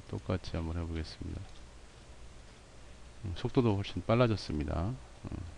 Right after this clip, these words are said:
그럼 오십 밀리 이렇게 되는 걸 볼 수 있죠. 볼 수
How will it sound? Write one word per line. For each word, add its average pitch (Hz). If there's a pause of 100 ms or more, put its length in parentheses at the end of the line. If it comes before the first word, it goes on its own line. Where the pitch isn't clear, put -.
(1700)
그럼 95
오십 92
밀리 101
이렇게 90
되는 80
걸 78
볼 82
수 -
있죠. 82 (680)
볼 101 (120)
수 -